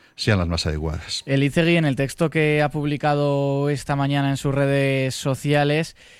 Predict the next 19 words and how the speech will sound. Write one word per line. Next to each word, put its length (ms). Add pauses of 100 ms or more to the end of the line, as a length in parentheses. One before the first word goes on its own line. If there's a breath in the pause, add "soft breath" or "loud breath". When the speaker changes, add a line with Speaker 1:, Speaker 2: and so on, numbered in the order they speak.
Speaker 2:
sobre 480
las 320
entradas, 540
dice: 340
"Sobre 260
las 200
míticas 400
invitaciones, 800
a 40
mí 120
no 100
me 100
tiene 260
que 100
invitar 420
nadie 320
a 100
San 220
Mamés. 460